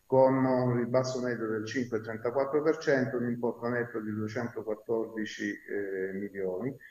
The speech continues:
e il lotto quattro il, è andato al raggruppamento capeggiato dalla Cosedil con un ribasso del tre virgola cinquantaquattro per cento, un importo di trecentoquarantaquattro milioni.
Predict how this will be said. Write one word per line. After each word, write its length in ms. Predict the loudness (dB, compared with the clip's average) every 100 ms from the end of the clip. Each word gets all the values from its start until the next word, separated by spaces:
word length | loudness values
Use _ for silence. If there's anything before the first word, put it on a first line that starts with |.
| -20 _
e 120 | 0
il 60 | 4
lotto 320 | 4 2 2
quattro 840 | 6 6 4 -2 0 2 2 0
il, 180 | -6 -4
è 280 | 0 2 2
andato 380 | 2 2 2 0
al 80 |
raggruppamento 680 | -4 -8 -6 -2 -2 -2 -4
capeggiato 560 | -6 -4 -2 0 0 -2
dalla 240 | -2 -2
Cosedil 880 | -2 -2 -2 -4 -4 -2 0 -2 -2
con 300 | -2 0 -2
un 320 | -4 -4 -4
ribasso 640 | -4 0 2 0 -2 -6 -4
del 280 | -2 -2 -2
tre 220 | 2 2
virgola 320 | 2 0 -2
cinquantaquattro 880 | -4 -8 -6 -6 -4 -2 -2 -2 -4
per 160 | -2 -4
cento, 480 | -2 0 0 -2 -2
un 100 | -2
importo 420 | -2 -2 -2 -2
di 100 | -2
trecentoquarantaquattro 1200 | -4 -4 -4 -4 -4 -4 -4 -6 -6 -4 -6 -8
milioni. 580 | -6 -6 -4 -6 -6